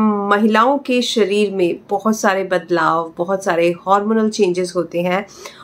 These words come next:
और ये changes शारीरिक तौर पर भी बहुत disturbing होते हैं और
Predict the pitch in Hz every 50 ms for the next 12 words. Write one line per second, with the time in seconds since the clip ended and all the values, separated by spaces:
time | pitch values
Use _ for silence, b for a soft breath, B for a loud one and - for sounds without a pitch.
0 | B B - 220 226 233 233 269 302 302 - 277 262 254 247 226 254 254 226 -
1 | - - 214 196 196 220 233 247 269 262 - - - - - - - _ _ _
2 | - _ _ _ _ _ _ _ - 214 214 226 233 233 - 240 226 226 - 233
3 | 220 180 - - - b b b b b b b b _ _ 175 175 202 190 190
4 | 240 247 233 233 240 233 - 240 226 214 226 226 226 220 226 208 196 - 202 208
5 | 220 226 220 214 214